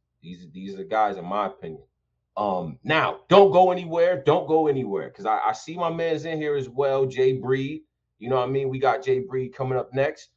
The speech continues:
We're gonna continue the momentum. I'm, I'm going back to back, you feel me?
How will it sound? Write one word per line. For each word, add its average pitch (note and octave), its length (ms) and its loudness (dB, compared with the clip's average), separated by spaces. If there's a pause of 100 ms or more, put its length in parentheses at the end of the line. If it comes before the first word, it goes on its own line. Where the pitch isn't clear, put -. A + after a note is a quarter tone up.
(100)
We're A#2 120 -8
gonna A2 120 -4
continue C3+ 400 -6
the C3+ 60 -2
momentum. C3 540 -2 (220)
I'm, - 200 -8
I'm - 120 -10
going A2+ 280 -4
back C3 240 -2
to C3+ 60 -8
back, C#3+ 380 2
you A#2+ 160 -20
feel D3 160 0
me? D#3+ 180 -6